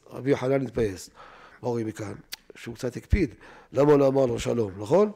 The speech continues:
היה צריך לפייס אותו. מה זה? "כל הנותן שלום לרבו, כי אומר, שכינה, שכינה תסתלק מישראל." השכינה מסתלקת. אז למה רבי יוחנן הקפיד? לכאורה זה קשה. אז יש פה קושייה מהגמרא אצלנו פה, ברכות י"ג,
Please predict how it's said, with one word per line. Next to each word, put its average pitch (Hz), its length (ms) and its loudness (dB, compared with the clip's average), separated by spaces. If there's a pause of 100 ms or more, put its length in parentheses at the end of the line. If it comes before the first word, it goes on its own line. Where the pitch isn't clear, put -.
(280)
היה 151 100 -2
צריך 151 160 -6
לפייס 190 420 4
אותו. 110 300 -4 (220)
מה 180 120 -6
זה? 151 160 -8 (420)
"כל 190 240 4
הנותן 180 220 4
שלום 180 320 0
לרבו, 170 400 2
כי 175 100 0
אומר, 170 240 0
שכינה, 156 440 -4 (120)
שכינה 170 240 -2
תסתלק 160 380 -6
מישראל." 151 520 -2 (420)
השכינה 151 420 0
מסתלקת. 175 600 0 (380)
אז 131 160 -2
למה 202 140 6
רבי 170 160 2
יוחנן 139 300 0
הקפיד? 110 300 -2 (540)
לכאורה 131 300 0
זה 147 140 -2
קשה. 170 300 -2 (460)
אז - 120 -8
יש 139 100 -4
פה 156 100 -2
קושייה 151 380 2
מהגמרא 131 460 -2
אצלנו 123 380 -4
פה, 123 260 -2
ברכות 123 400 -4
י"ג, 120 440 0